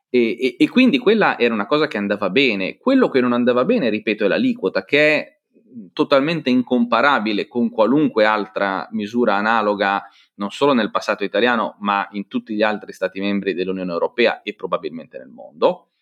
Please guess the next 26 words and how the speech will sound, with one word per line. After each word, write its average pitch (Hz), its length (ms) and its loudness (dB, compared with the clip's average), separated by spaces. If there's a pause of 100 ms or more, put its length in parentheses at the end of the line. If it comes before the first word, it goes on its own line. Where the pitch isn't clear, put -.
(480)
E 135 100 -2
quello 185 240 4
che 131 80 -2
non 135 140 0
va 226 100 2
bene 185 320 0
è 117 140 -2
non 110 180 -2
distinguere 135 840 0
tra 98 140 -2
le 90 120 -4
persone 113 400 -2
che 104 160 -4
hanno, 95 560 -2
eh, 80 220 -12
condizioni 104 800 -2
molto - 280 -18
diverse. 95 540 -4 (240)
Per 107 140 -2
esempio 107 340 -2
in 95 80 -4
Inghilterra 101 640 -2
c'è - 160 -10
un, 90 200 -10
un 90 120 -16
programma, 98 680 -2